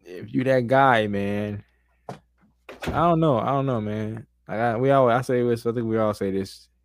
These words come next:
every year about every sport. We wanna see everybody do good. We don't wanna see none, none of these guys come out here and fail. But, um,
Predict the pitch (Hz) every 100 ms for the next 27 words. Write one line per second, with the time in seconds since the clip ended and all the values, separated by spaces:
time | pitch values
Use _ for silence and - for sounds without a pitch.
0 | - 110 110 110 107 104 101 101 101 -
1 | 104 101 104 110 113 107 101 98 98 95
2 | 98 98 92 104 104 98 104 101 101 98
3 | 104 98 92 95 - 92 95 87 101 90
4 | 78 82 - _ _ _ _ _ _ _
5 | _ - 82 80 82